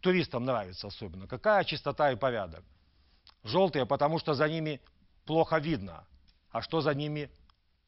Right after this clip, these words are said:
Развал и восемнадцатое столетие, в нём ещё люди живут. Непристойных условий, ни горячей воды, ни ванны, ни туалета, в конце концов.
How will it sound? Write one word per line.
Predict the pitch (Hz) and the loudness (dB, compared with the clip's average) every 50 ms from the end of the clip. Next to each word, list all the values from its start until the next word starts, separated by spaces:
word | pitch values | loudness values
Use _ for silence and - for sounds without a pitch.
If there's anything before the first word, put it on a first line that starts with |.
| _ _ _ _ _ _ _ _ - - _ | _ _ _ _ _ _ _ _ -20 -14 _
Развал | - 123 143 143 123 147 175 202 208 202 147 - - - | -2 0 0 2 2 4 4 6 6 6 4 0 -4 -4
и | 170 180 165 - - - - _ _ - | -4 -4 -4 -6 -12 -20 -20 _ _ -12
восемнадцатое | - 117 160 160 - - 170 185 190 185 175 - - 165 - - 160 151 | -2 0 0 2 2 0 2 2 4 4 4 2 0 -2 0 0 0 0
столетие, | - - - 180 180 214 226 185 - - 110 90 - - _ _ _ _ _ _ _ _ | 2 2 2 2 4 2 2 0 -2 -6 -8 -8 -10 -12 _ _ _ _ _ _ _ _
в | 131 | 0
нём | 147 196 214 202 196 | 2 2 4 4 4
ещё | 185 - - 180 | 2 2 0 0
люди | 180 180 147 139 151 | 0 0 0 0 -2
живут. | 120 143 175 165 127 92 - - - _ _ _ - - - - - _ _ _ _ _ _ _ _ _ _ _ _ _ - | 0 0 0 -2 -2 -4 -8 -12 -18 _ _ _ -20 -20 -20 -20 -20 _ _ _ _ _ _ _ _ _ _ _ _ _ -2
Непристойных | 139 170 170 - 175 185 - - 196 190 185 170 160 - | 0 0 0 2 0 0 2 4 4 4 4 2 0 0
условий, | 180 156 - 165 175 170 143 123 120 | -2 -2 0 2 2 2 2 2 0
ни | 131 151 | -2 0
горячей | 123 160 170 175 185 185 - 180 175 | 2 4 6 6 6 6 4 4 4
воды, | 160 180 180 147 202 190 151 | 4 4 4 4 4 2 2
ни | 139 147 | 2 0
ванны, | 147 131 190 190 180 160 156 | 2 4 4 4 4 2 0
ни | 151 156 143 | -2 -4 0
туалета, | - 175 196 196 175 165 139 131 120 | 4 4 6 6 6 4 2 2 0
в | 98 | -2
конце | - 123 117 - 117 104 | -4 -4 -4 -4 -6 -6
концов. | 107 107 101 - 110 92 85 | -6 -6 -8 -10 -12 -14 -14